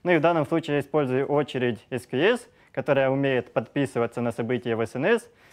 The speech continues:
И далее из этой очереди наше приложение уже может получать результат, м, получать эти события и после этого мы можем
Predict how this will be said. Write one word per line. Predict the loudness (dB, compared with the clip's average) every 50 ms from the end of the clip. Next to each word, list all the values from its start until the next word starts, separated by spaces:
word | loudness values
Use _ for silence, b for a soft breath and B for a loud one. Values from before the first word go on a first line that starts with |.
| b b b b b
И | 2 4 4 4 4 2 2 0 -4 -10 _ _ _ _ _ _ _ _ _ _ -10 0
далее | 4 4 4 4 4 2 2
из | 2
этой | 0 0 0 0 2
очереди | 2 2 0 0 -2 -2 0 0 0
наше | 0 0 0 0 -2 -4
приложение | -2 0 0 0 2 0 0 2 2 2
уже | 0 0 0
может | 0 0 0 0 0 -2 -4 -6 -12 _ -4
получать | -2 -2 0 0 0 0 0 0
результат, | -2 -4 -4 -4 -4 -2 2 2 2 2 2 -4 -14 _ b b b b b b b b b b _ _ _ _ _ -8
м, | -6 -6 -6 -2
получать | 0 0 0 2 2 0 0 0 -2
эти | -4 -4 -4
события | -2 -2 -2 0 0 -2 -4 -4 -4 -4 -2 -4 -4 -6 b b b b b b b b b b _ -4
и | 0 0 2 4 4 4 4 4 4 2 2 0 -2 -4 -10 _ _ _ _ _ _ _ _ _ _ _ -20 -4 0 0
после | 2 2 2 0
этого | 0 0 2 2 2 2
мы | 2 2 0 2
можем | 2 2 2 2 2 0 0 -2 -2 -2 -4 -4 -6 -10